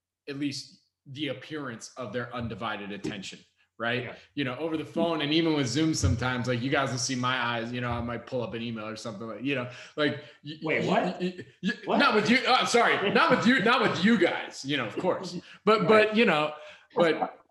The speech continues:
Speaker 1: over, over the phone, you know, it's, you, you don't know a hundred percent that you have their undivided attention, you know, it's, it's
Speaker 2: But you
Speaker 1: nice
Speaker 2: just
Speaker 1: when
Speaker 2: don't.
Speaker 1: you have that in person.
Speaker 2: Yeah, I
Speaker 1: Yeah.
Speaker 2: mean, that's, that's it. Even on Zoom, you know, and I,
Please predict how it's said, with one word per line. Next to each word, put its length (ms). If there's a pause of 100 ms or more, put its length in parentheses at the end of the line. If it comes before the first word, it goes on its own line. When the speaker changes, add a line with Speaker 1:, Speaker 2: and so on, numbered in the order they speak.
(180)
Speaker 1:
over, 160
over 240
the 100
phone, 420
you 100
know, 200
it's, 320
you, 280
you 180
don't 280
know 520
a 60
hundred 220
percent 320
that 60
you 120
have 260
their 160
undivided 460
attention, 560
you 100
know, 160
it's, 380
it's 340
Speaker 2:
But 120
you 60
Speaker 1:
nice 120
Speaker 2:
just 140
Speaker 1:
when 80
Speaker 2:
don't. 100
Speaker 1:
you 60
have 140
that 140
in 120
person. 180
Speaker 2:
Yeah, 160
I 40
Speaker 1:
Yeah. 60
Speaker 2:
mean, 140
that's, 320
that's 300
it. 160
Even 240
on 220
Zoom, 400
you 100
know, 320
and 140
I, 260